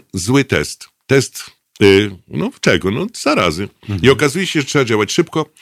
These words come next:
Speaker 1: sprawnie, umieć podejmować niepopularne decyzje, błędne decyzje, potem szybko po-, je poprawiać, jeśli się je poprawi. No i test oczywiście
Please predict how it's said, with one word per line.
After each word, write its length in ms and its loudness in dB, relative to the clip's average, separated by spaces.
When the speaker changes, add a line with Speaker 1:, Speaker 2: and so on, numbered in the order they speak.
Speaker 1:
sprawnie, 460 0
umieć 500 4
podejmować 600 0
niepopularne 760 2
decyzje, 460 -2
błędne 360 2
decyzje, 420 -2
potem 280 -2
szybko 320 0
po-, 260 -2
je 120 2
poprawiać, 680 -2
jeśli 340 -2
się 100 -2
je 100 4
poprawi. 440 -4
No 100 0
i 200 -2
test 420 0
oczywiście 580 -4